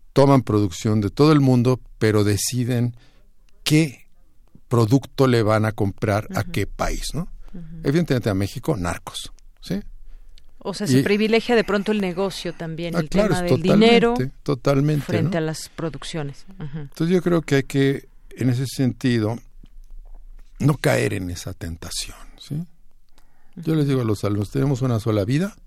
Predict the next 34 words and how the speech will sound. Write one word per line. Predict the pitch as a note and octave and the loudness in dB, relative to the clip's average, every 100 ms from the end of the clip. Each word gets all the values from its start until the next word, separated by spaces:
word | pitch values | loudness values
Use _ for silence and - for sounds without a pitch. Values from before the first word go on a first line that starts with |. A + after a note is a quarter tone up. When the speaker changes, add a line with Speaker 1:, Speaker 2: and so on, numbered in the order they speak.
| - - - - - - - - | -20 -20 -20 -20 -20 -20 -20 -14
Speaker 1:
hagamos | - A#2 B2+ B2 A#2+ | -4 0 0 0 -2
lo | G#2+ | -2
que | G#2 | -2
realmente | G2 F#2+ F2+ | -2 -4 -8
nos | E2 - | -10 -12
importa". | F2 - - - - - - - - - - - - _ - | -12 -14 -14 -16 -16 -16 -18 -20 -20 -20 -20 -20 -20 _ -4
Claro, | C3+ C#3+ A2 | 4 4 4
yo | G#2 | 0
sé | - | -2
que | A2+ | -4
es | G#2+ | -2
necesario | F2+ - G2 F2 | -4 -6 -6 -6
comer, | - F#2 E3+ B2 - | -4 0 0 -2 -8
y | G#2 | -12
para | E2+ E2 E2+ | -8 -8 -8
comer | - E2+ F#2 F#2 | -6 -6 -4 -4
hay | F2 | -6
que | - G2 E2 D#2 - - - | -6 -6 -6 -8 -12 -20 -8
trabajar | - F2 E2+ - F#2+ F#2 F2+ - - - | -4 -4 -4 -6 -4 -4 -6 -16 -20 -16
Speaker 2:
Y | E3 | -12
ganar | D#3+ D#3 D3+ | -8 -8 -8
dinero. | D#3 C3 | -8 -4
Speaker 1:
y | G#2 | -2
ganar | G2 G2 G2+ | -2 0 2
dinero | A2+ B2 A2+ A2 A#2 A2+ | 4 4 4 4 2 2
y | G2+ | 0
hacer | E2+ D#2 - - G#2 | -2 -4 -6 -4 -4
quizá | - - F2+ | -6 -10 -8
un | F#2+ | -8
producto | - G2 F#2 - - E2+ | -6 -4 -6 -8 -8 -6
de | |
a | D#2 | -6
veces, | D#2+ E2+ - - F#2 E2 | -8 -10 -14 -12 -12 -12
este, | - - - - - | -12 -14 -16 -14 -14